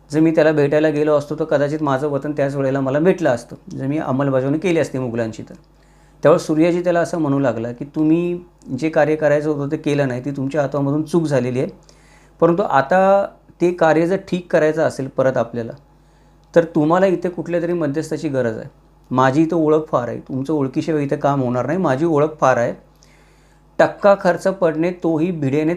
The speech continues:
थोडका पडेल. जर तुम्ही माझ्या ओळखीनं काम केलं तुमचं, तर इथे जो काही तुम्हाला बादशाहच्या दरबारामध्ये वतन परत तुमच्या नावाने करून घ्यायचं आहे, त्याचा जो खर्च पडेल तो कमी पडेल, कारण माझं बादशाहच्या दरबारामध्ये आता वजन आहे, मी रायगड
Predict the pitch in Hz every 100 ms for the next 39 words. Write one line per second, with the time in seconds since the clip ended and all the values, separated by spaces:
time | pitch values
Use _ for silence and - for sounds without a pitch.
0 | - 135 135 139 123 120 123 127 139 156
1 | 156 143 127 156 170 151 160 151 156 143
2 | 147 143 123 131 120 - 123 190 - _
3 | _ _ _ _ 160 151 120 175 165 165
4 | 165 160 156 156 143 - 147 151 147 139
5 | 147 147 151 151 143 139 151 151 147 151
6 | 143 151 143 139 147 143 147 143 131 147
7 | 139 135 143 151 147 135 151 139 117 120
8 | 170 185 180 165 131 123 135 143 147 135
9 | 135 190 185 135 - 143 151 139 131 131
10 | 139 135 139 139 131 147 151 151 - _
11 | _ _ 127 147 135 127